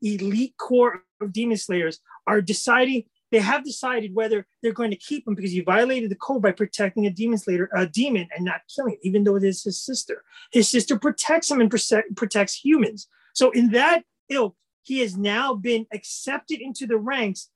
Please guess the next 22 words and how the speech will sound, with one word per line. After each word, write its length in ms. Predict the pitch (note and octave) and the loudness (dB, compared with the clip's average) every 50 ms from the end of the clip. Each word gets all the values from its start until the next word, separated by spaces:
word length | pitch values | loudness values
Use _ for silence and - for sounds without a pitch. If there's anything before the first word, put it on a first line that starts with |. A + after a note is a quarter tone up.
| _ _ - | _ _ 0
more 200 | G#3+ A#3 B3+ C#4 | 2 2 2 2
of 60 | C4 | 2
like 200 | C4 B3+ - A#3 | 0 -2 -2 -4
a 80 | F#3 | -6
junior 360 | - - F#3+ A3 A3+ A3+ A3 F#3+ | -4 -2 -2 0 0 0 0 -2
trainer 460 | - - G#3 G3+ G#3 A3 A3+ A3+ G#3 | -2 -4 -4 -4 -2 -2 -4 -6 -6
into 420 | - G3+ F#3 F3+ - - G#3 F#3+ | -6 -8 -8 -8 -8 -8 -6 -4
the 80 | F3 F3 | -4 -4
Hashira, 480 | - - F#3 - - G#3+ G#3+ A3+ A#3+ A#3+ - - - _ _ _ _ _ _ _ _ _ | -6 -6 -8 -6 0 2 2 2 2 0 -4 -14 -20 _ _ _ _ _ _ _ _ _
but 140 | - G#3 G3 | 2 4 4
he 80 | G#3+ G3 | 6 6
has 180 | G3 G#3 F#3+ | 4 4 4
a 60 | A#3 | 2
mission. 440 | A3 A#3+ C#4+ C#4 - - - A3+ G3+ - _ _ | 2 2 2 2 0 -2 -6 -10 -14 -16 _ _
The 60 | - F3+ | -2 0
mission 400 | F#3 G3+ A3 G#3+ - - B3 B3+ | 2 4 4 4 2 0 -2 -2
is 80 | B3 - | -2 -4
to 120 | - A#3 | -4 0
go 140 | F#3+ A3 G#3+ | 2 2 2
on 160 | A3 A3 G#3+ | 2 2 0
this 140 | G#3+ G3+ - | 0 -2 -4
train, 420 | - - A3+ G3+ F#3 - - G#3+ | -4 -6 -6 -6 -6 -8 -14 -20